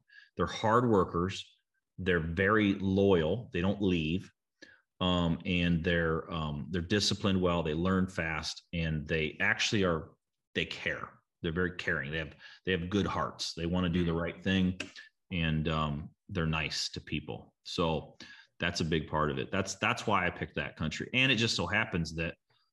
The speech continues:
um, you know, the dollar, uh, value over there just gets you, you know, you can get really high, you know, the average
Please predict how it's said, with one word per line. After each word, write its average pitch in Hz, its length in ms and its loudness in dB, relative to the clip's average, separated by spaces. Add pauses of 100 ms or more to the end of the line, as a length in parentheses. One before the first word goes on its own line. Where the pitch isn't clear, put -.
(180)
um, 82 480 -2 (380)
you 87 100 -4
know, 65 80 -4
the 90 160 -2
dollar, 92 720 2 (500)
uh, 80 420 -4 (580)
value 87 500 4
over 82 200 0
there 78 280 0
just - 340 -8
gets 92 240 -2
you, 82 260 2
you 92 100 -4
know, 76 220 -4
you 95 120 0
can 82 140 0
get 85 200 -2
really 85 240 0
high, 82 260 -4 (300)
you - 0 -
know, 92 140 0
the 73 140 -4
average 117 560 2